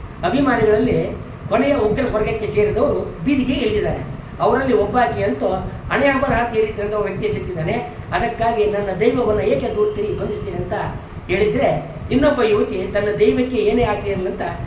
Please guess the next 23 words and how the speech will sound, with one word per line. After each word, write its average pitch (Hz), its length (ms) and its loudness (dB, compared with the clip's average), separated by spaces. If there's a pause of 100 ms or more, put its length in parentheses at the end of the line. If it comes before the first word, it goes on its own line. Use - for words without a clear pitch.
(220)
ಸಾರ್ವಜನಿಕ 226 500 -2
ಜಾಲತಾಣಗಳಲ್ಲಿ 196 960 -2 (360)
ಹತ್ತು 247 340 0
ಕರೆದು 226 340 0
ರಂಪ 262 180 2
ಮಾಡಿದ್ದಾಳೆ. 175 400 0 (520)
ಹೋಲಿಕೆಗಾಗಿ 240 880 0 (180)
ಒಂದು 214 240 2
ನಿದರ್ಶನವನ್ನ 226 640 0 (200)
ನಾನೀಗ 196 260 -2 (100)
ಕೊಡ್ತೇನೆ. 170 520 -6 (300)
ಫಾಸ್ಟ್ 302 340 -2
and 277 160 0
ಫ್ಯೂರಿಯಸ್ 247 380 0
ಅಂತಕ್ಕಂಥ 208 420 -4
ಜನಪ್ರಿಯ 214 520 -2
ಸಿನಿಮಾ 233 280 -2
ಸರಣಿಗಳಲ್ಲಿ 196 520 -2
ಕಾಣಿಸಿಕೊಂಡಿರ್ತಕ್ಕಂಥ 190 840 -4
ನಟ 175 260 -2 (1600)
ಪೌಲ್ 262 260 4
ವಾಕರ್. - 400 -2 (360)
ಈತನಿಗೆ 294 480 -2